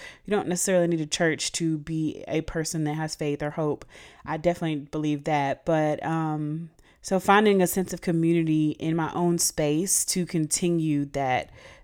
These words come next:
that level of connection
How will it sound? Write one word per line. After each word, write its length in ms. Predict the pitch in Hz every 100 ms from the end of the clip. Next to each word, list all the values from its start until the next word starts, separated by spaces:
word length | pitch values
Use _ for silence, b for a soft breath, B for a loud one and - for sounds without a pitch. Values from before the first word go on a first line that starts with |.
| -
that 240 | 156 98
level 400 | 165 156 156 143
of 960 | 92 143 139 139 151 - - - - -
connection 840 | - 170 160 - - 123 85 -